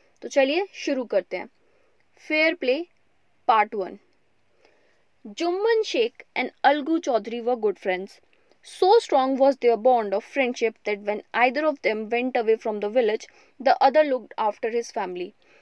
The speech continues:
Both were greatly respected in the village। जो जुम्मन शेख हैं और अलगू चौधरी हैं वो दोनों बेस्ट फ्रेंड्स हैं,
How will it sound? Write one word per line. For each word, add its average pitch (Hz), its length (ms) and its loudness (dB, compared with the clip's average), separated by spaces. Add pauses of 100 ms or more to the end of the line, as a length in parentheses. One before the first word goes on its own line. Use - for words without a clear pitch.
(200)
Both 320 320 0
were 311 120 4 (480)
greatly 285 440 0
respected 226 520 -4
in 208 140 -6
the 190 140 -2
village। 185 280 -10 (560)
जो 247 140 -4
जुम्मन 262 420 -4
शेख 247 340 -6
हैं 214 240 -8
और 233 120 -2
अलगू 233 320 -4
चौधरी 220 440 -2
हैं 240 80 -4
वो 254 160 0
दोनों 254 280 0
बेस्ट 220 420 -4
फ्रेंड्स 185 380 -8
हैं, 190 120 -16